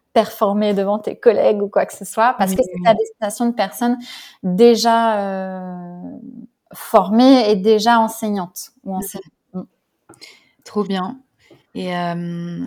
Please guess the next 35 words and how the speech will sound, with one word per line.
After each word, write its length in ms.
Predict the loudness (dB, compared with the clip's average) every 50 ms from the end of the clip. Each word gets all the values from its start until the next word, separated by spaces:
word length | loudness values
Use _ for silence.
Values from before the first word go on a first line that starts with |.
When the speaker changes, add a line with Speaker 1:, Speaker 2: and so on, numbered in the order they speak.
| -12 -10 -8
Speaker 2:
et 160 | -6 -6 -6
c'est, 260 | -6 -8 -8 -8 -4
ouais, 140 | 0 0 0
c'est 120 | 0 0 -6
ce 60 | -10
que 60 | -10
tu 120 | -12 -12 -14
pourras 200 | -10 -10 -10 -10
proposer, 560 | -10 -12 -10 -8 -8 -8 -6 -4 -4 -4 -2
euh, 160 | -2 -4 -4
à 60 | -6
Rouen 240 | -6 -8 -8 -10 -8
potentiellement, 720 | -10 -12 -12 -12 -14 -12 -12 -12 -10 -10 -10 -10 -10 -10 -12
euh, 160 | -12 -8 -2
Speaker 1:
Ouais, 400 | 2 6 8 8 8 6 4 0 0
ouais, 160 | -2 -2 -2
ouais. 140 | -2 -4 -10 -12 _ -14
Speaker 2:
mais, 440 | -12 -10 -8 -8 -8 -10 -10 -12 -16 _ _ _ -14 -2 0
euh, 60 | 2
Speaker 1:
Mm. 140 | 2 2 0 -4 _ _
Speaker 2:
si 160 | -16 -14 -10
jamais 260 | -8 -8 -8 -8 -8
tu 160 | -10 -14 -16
fais 140 | -12 -12 -12
ça. 300 | -12 -10 -12 -12 -12 -14 _ _ -20 -18 -18 -20 _ _ _ -8 -6
Euh, 960 | -4 -4 -4 -4 -4 -6 -6 -6 -8 -8 -8 -8 -8 -8 -10 -8 -8 -10 -10 -8
et, 340 | -6 -6 -6 -6 -6 -8 -8
hum, 460 | -8 -8 -8 -10 -10 -10 -10 -10 -10 -10
je 140 | -10 -6 0
voulais 160 | 0 0 0
te 80 | 0
parler 280 | 0 2 2 2 2 2
de 120 | 0 0
ton 240 | 0 -2 -6 -6 -2
enseignement, 720 | -2 -2 -4 -4 -4 -4 -2 -2 -2 -2 -4 -8 -10 -12